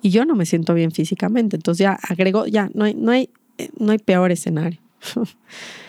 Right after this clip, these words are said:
Entonces, <clears throat> lo que tiene que pasar en ese momento es primero agradecerlo, porque es como,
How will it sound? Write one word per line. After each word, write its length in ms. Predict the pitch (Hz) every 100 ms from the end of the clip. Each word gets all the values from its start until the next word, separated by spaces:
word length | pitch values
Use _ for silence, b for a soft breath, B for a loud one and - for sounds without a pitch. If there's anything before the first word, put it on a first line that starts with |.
| B B B
Entonces, 640 | 220 196 233 233 262 - - _ _
<clears throat> 100 | 285 285 285 240 - - B B B -
lo 120 | 214
que 120 | 208 220
tiene 280 | 269 302
que 100 | 330
pasar 400 | 240 196 190 220
en 140 | 233 226
ese 200 | 214 220
momento 440 | 202 190 196 190
es 200 | 202 - - _ -
primero 300 | 196 214 294
agradecerlo, 760 | 233 180 175 165 - 233 202
porque 300 | 165 175 170
es 120 | 185 -
como, 600 | 196 185 175 170 160